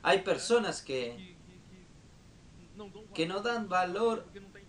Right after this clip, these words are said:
no dan valor a la palabra, no entienden nada.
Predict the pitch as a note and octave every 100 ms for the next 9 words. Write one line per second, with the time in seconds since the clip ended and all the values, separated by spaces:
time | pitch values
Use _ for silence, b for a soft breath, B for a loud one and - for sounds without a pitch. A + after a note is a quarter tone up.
0 | - - - - F3+ A3 C4 B3 A3+ A#3
1 | G3+ E3+ E3 D#3+ F3+ F#3 G3+ F#3+ F#3 F3+
2 | G#3 D3+ A#2